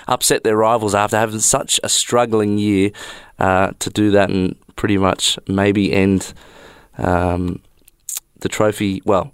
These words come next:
the title run for Arsenal? Interesting. So exciting games to go through, but we'll go through the table as it is. So Arsenal, as I mentioned, on top on seventy-five points. Man City in, uh, second, seventy-three points. Newcastle have jumped to third, sixty-two points.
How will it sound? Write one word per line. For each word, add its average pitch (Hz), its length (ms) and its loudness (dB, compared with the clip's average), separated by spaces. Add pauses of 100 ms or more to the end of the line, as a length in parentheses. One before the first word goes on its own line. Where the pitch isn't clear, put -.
the 98 80 -2
title 123 320 0
run 95 180 2
for 98 160 0
Arsenal? 120 420 0 (800)
Interesting. 120 540 2
So 117 200 2
exciting 165 720 0 (100)
games 131 320 0
to 123 80 -2
go 123 160 2
through, 139 220 0
but 151 120 4
we'll 135 100 0
go 160 200 4
through 143 340 0
the 117 220 -4
table 127 480 2
as 107 120 0
it 101 60 -2
is. 113 160 0
So 110 160 2
Arsenal, 131 400 2
as 101 80 -2
I 107 60 2
mentioned, 101 400 -2
on 92 160 0
top - 300 -2 (540)
on 98 140 0
seventy-five 98 720 0
points. 101 380 -4
Man 117 320 0
City 160 420 2 (540)
in, 107 280 0
uh, 107 220 2
second, 143 440 0
seventy-three 127 560 0
points. 135 400 0
Newcastle 143 640 0
have 113 80 0
jumped 131 220 0
to 113 80 2
third, 156 640 4
sixty-two - 880 -2
points. 139 480 0